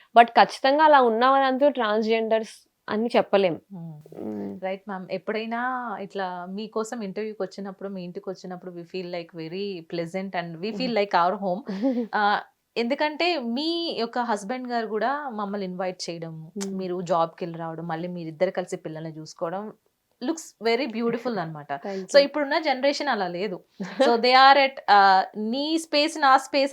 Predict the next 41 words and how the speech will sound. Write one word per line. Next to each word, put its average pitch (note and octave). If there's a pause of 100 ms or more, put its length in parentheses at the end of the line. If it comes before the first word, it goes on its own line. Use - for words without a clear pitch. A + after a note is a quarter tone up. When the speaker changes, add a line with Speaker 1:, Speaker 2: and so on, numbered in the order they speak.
Speaker 2:
our B3
స్పేస్ C4
అంటూ C4+
something A3+
క్రియేట్ G3
చేసుకుంటున్నారు. E3
So A#3 (380)
this D#4+
generation A3+
couples F#3
కి G3
మీరు F#3+
ఏమైనా F3+
సజెస్ట్ F3
చేయాలంటే E3
how, F3
uh, -
what E3+
will D#3+
be D3
that? - (800)
Speaker 1:
ఒకటి, B3+
I A3
think B3+ (100)
before A3+
getting A#3
married G3+ (280)
they G3
should A3+
know F#3+ (580)
అసలు G#3+
what G3+
they A#3
want G3+
out G3+
of F3
their F#3+
marriage. E3
Speaker 2:
మ్మ్. D#3 (320)
Speaker 1:
ఇప్పుడు A3
అంత, G3+